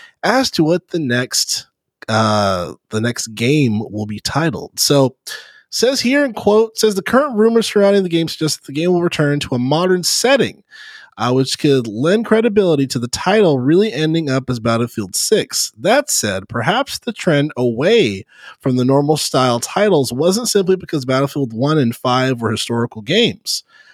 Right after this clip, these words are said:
Perhaps it's indicative of how E A and or dice intend to name all of the games in the future, regardless of the setting. If so, it probably won't be Battlefield six, which could potentially make it look like a direct sequel to Battlefield five.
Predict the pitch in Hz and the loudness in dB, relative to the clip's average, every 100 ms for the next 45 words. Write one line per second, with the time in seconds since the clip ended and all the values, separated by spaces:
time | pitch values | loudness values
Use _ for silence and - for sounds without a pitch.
0 | _ 123 135 214 214 226 - 190 190 170 | _ -2 0 0 0 -4 -2 -2 0 2
1 | 151 131 127 127 117 160 165 147 143 135 | 2 2 0 -2 -4 -2 2 4 2 2
2 | 156 190 190 170 123 117 - 117 - 139 | 0 2 2 2 2 0 -2 -6 -2 -2
3 | 156 135 123 123 120 - 156 185 175 147 | 0 0 2 2 0 0 2 2 0 -6
4 | 131 123 123 123 107 113 - 156 180 - | -4 -2 -2 -4 -6 -6 -6 -8 -8 -6
5 | 90 - _ - - - - - 117 147 | -8 -10 _ -20 -20 -20 -16 -8 -2 2
6 | 185 196 113 87 - 101 85 - _ _ | 4 2 0 -4 -6 -6 -8 -12 _ _
7 | - - - 165 220 233 - 190 160 135 | -20 -20 -4 0 2 0 0 2 2 0
8 | 160 196 196 160 151 147 156 135 127 123 | 2 4 2 2 0 0 -2 0 0 -2
9 | - 120 107 98 - - 262 196 180 - | -2 -4 -4 -2 -2 0 2 0 0 -6
10 | 147 135 165 - - 156 135 131 - 180 | -2 2 2 0 -4 -2 -2 -4 0 0
11 | 190 202 170 151 156 143 151 - 139 135 | 2 2 2 2 0 -2 -4 -2 -4 -2
12 | 120 107 117 120 - - 190 202 160 139 | -6 -4 -2 -2 -2 -2 0 0 0 -2
13 | 117 113 107 - 98 - - 143 110 92 | 0 0 0 -2 -10 -10 -2 0 2 -2
14 | - | -8